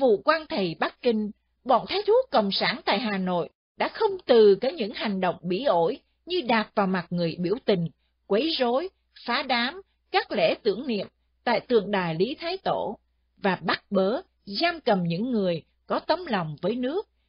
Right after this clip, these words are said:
trên khắp ba miền, Nam, Trung, Bắc. Nhưng tất cả những hành động khủng bố, bạo ngược đó đang tỏ ra vô hiệu. Làn sóng căm phẫn, phản đối bọn cướp nước và bè lũ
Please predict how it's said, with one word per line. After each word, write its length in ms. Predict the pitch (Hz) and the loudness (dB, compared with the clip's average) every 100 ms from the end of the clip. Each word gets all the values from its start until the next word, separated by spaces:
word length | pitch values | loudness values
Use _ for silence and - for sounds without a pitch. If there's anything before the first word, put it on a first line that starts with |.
| _ | _
trên 200 | - 220 | -2 0
khắp 180 | 214 381 - | 0 -4 -4
ba 220 | 214 220 | -2 -2
miền, 300 | 196 180 160 151 _ _ _ | -2 -2 -4 -8 _ _ _
Nam, 420 | 175 190 185 180 175 _ _ _ - | -2 0 0 -2 -6 _ _ _ 4
Trung, 320 | 196 190 170 - _ _ _ | 4 6 0 -6 _ _ _
Bắc. 240 | 175 - - _ _ _ _ _ _ _ _ _ _ 269 | -4 -4 -8 _ _ _ _ _ _ _ _ _ _ -10
Nhưng 220 | 294 285 | -10 -4
tất 220 | 440 - | -4 0
cả 180 | - 240 | 0 0
những 140 | 220 269 | -2 -6
hành 220 | 214 185 | -6 -4
động 140 | 180 - | -4 -6
khủng 340 | - 180 214 | -8 -8 -4
bố, 320 | 240 254 453 - _ - | -2 0 0 -2 _ -6
bạo 220 | 208 180 | -2 -2
ngược 260 | 190 185 - | -2 -4 -4
đó 340 | 175 190 330 - _ _ | -4 -4 -8 -12 _ _
đang 240 | 262 294 269 | -2 -2 -2
tỏ 240 | 180 247 262 | -4 -4 -6
ra 220 | 262 240 214 | -8 -8 -4
vô 180 | 247 | -4
hiệu. 300 | 262 180 143 - _ _ _ _ _ _ _ | -2 -4 -6 -10 _ _ _ _ _ _ _
Làn 280 | 226 254 240 | -2 0 0
sóng 180 | 330 403 523 | -2 -6 -4
căm 140 | 381 349 330 | -4 -4 -4
phẫn, 180 | 226 170 262 - _ _ | -2 -2 -4 -14 _ _
phản 280 | 170 214 | -4 -2
đối 160 | 269 403 | 0 0
bọn 200 | 320 175 - | 2 -2 -4
cướp 220 | 269 294 | -12 -10
nước 320 | 214 269 453 - _ _ | -6 -4 -4 -8 _ _
và 140 | 233 214 | -2 0
bè 240 | 208 214 | 2 2
lũ 220 | 185 160 | 2 2